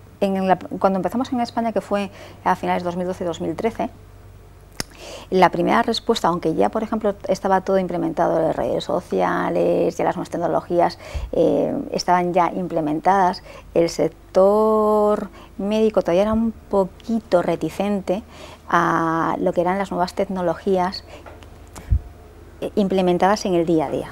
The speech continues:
Entonces, eh, bueno, yo siempre sigo haciendo, diciendo lo mismo, los, los plataformas de cita online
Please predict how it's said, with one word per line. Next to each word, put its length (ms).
Entonces, 720
eh, 600
bueno, 140
yo 60
siempre 140
sigo 180
haciendo, 240
diciendo 240
lo 60
mismo, 500
los, 600
los 800
plataformas 480
de 80
cita 280
online 460